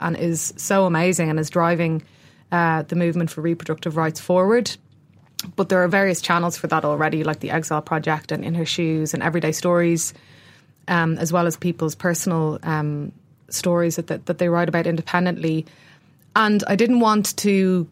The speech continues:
collate something that was quite dour in terms of polemic or arguments,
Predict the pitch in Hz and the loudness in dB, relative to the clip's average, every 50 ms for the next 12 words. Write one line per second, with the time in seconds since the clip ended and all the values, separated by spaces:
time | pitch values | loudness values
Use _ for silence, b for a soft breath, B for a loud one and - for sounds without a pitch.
0 | _ - - 190 175 175 180 180 180 - - 185 175 - - 180 170 165 160 156 | _ -4 0 2 2 4 2 2 0 0 0 0 0 0 0 0 0 0 0 0
1 | - - - 165 160 156 147 143 - - - - 175 160 160 - - _ _ _ | -2 -2 0 0 0 0 0 -2 -4 -4 -2 0 0 0 0 -2 -8 _ _ _
2 | - 175 165 165 170 170 170 165 160 156 - - 165 - - 165 160 165 160 151 | 0 2 4 4 4 4 4 2 2 2 0 -2 -4 -4 -2 0 0 0 0 0
3 | 156 147 - - 185 165 156 156 165 156 151 - - - - - _ _ - 165 | -4 -6 -4 -2 2 2 4 4 2 0 -2 -4 -8 -12 -14 -18 _ _ -2 0
4 | 160 156 151 147 147 147 151 156 165 b b b b b b b b b b _ | 0 2 2 0 -2 -2 -2 -4 -6 b b b b b b b b b b _
5 | - 196 190 190 190 185 190 175 165 165 156 - - - - - | 2 4 4 4 4 2 2 2 0 0 -2 -2 -4 -4 -4 -6